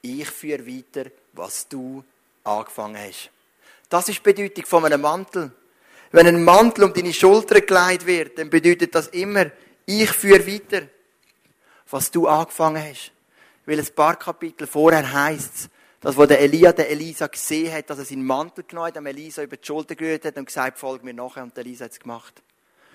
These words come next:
Und wo der Mantel so vor ihm am Boden liegt, muss der Elisa eine Entscheidung treffen. Nehme ich ihn auf und ich mache weiter, ohne meinen Held,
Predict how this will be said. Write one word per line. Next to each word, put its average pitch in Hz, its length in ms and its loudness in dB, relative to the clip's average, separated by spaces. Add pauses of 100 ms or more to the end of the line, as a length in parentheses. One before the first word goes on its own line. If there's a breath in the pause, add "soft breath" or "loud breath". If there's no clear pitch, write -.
(280 soft breath)
Und 135 140 -16
wo 156 80 -4
der 170 140 -6
Mantel 165 400 -8
so 151 140 -14
vor 156 240 -10
ihm 165 160 -10
am 147 100 -16
Boden 147 280 -10
liegt, 143 260 -18
muss 135 220 -16
der 143 80 -8
Elisa 151 340 -10
eine 135 240 -12
Entscheidung 139 580 -10
treffen. 120 460 -18 (500 soft breath)
Nehme 160 300 -8
ich 156 80 -12
ihn 147 140 -10
auf 175 360 -16 (440)
und 139 140 -20
ich 135 120 -18
mache 131 300 -12
weiter, 131 340 -16 (520)
ohne 135 300 -6
meinen 160 140 -12
Held, 165 440 -8